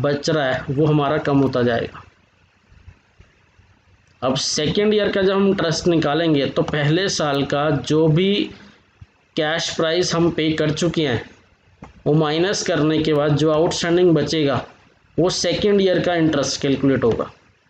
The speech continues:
वही same process है,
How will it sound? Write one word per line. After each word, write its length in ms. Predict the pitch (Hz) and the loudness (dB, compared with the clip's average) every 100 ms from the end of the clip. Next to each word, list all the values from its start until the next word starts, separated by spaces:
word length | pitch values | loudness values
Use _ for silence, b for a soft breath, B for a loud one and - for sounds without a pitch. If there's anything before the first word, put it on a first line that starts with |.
| _ _ _ _ _ _ _ _ _ _ _ _ _ _ _ - - _ _ _ - _ 131 | _ _ _ _ _ _ _ _ _ _ _ _ _ _ _ -20 -20 _ _ _ -20 _ -2
वही 160 | 143 160 | 0 0
same 320 | - 165 175 | -2 0 0
process 420 | 165 160 165 156 | 0 -2 -2 -2
है, 100 | 170 | -2